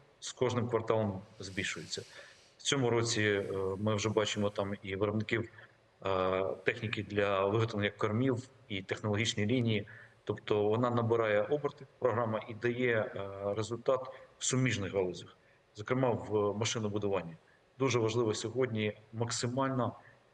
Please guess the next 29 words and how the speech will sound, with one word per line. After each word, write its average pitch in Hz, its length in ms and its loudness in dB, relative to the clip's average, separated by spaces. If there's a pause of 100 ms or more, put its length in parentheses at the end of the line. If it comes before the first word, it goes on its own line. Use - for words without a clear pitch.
(260)
забезпечити 110 880 0 (280)
потреби 113 380 0
країни 117 460 0
всередині, 113 600 0 (560)
тому 117 180 -4
що 113 220 0
ми 117 140 2
розуміємо, 110 560 0 (220)
е, 98 60 -4
як 104 280 -2
країна, 117 320 2
яка 104 180 0
проходить 104 560 -4 (460)
через 113 380 2
вимушені, 110 800 0 (500)
е, 95 140 -2
процеси, 113 600 0 (440)
інколи 120 320 0
навіть 110 260 0
ізоляції, 123 540 0
як 98 120 -4
було 104 140 -2
в 95 80 -6
двадцять 101 300 -6
другому 113 340 0
році, 101 260 0
в - 180 -18
двадцять - 240 -10
третьому, 110 420 0